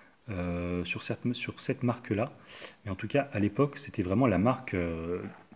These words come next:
de téléphone, enfin de téléphonie la plus connue là-bas. Et donc, il y a eu un jeu, Boeing Dokomo Dake, donc qui reprend la mascotte en fait,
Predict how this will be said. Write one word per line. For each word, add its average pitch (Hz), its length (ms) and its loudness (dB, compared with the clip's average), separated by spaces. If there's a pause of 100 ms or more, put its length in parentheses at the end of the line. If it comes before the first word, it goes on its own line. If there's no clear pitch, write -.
(220)
de 101 100 -2
téléphone, 101 500 4
enfin 98 180 2
de 90 120 4
téléphonie 101 600 4 (460)
la 92 80 -2
plus - 140 -2
connue 120 240 6
là-bas. 92 220 4 (600)
Et - 40 0
donc, 139 200 4
il - 20 4
y 123 40 8
a - 20 10
eu 107 100 10
un 98 120 10
jeu, 92 200 6 (720)
Boeing 123 340 10
Dokomo 117 300 6
Dake, 95 240 4
donc 110 160 6
qui - 140 -4
reprend 101 260 6
la 92 80 8
mascotte 113 420 6
en 101 60 4
fait, - 360 2